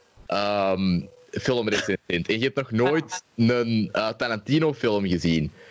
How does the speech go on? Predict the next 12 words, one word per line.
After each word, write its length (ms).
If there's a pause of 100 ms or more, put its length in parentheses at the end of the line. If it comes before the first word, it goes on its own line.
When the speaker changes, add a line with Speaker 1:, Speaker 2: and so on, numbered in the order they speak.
(200)
Speaker 1:
en 260
je 80 (100)
hebt 120
nog 160
nooit 300
iets 180
gelezen 540
over 420 (880)
de, 260
eh, 280
over 400
de 120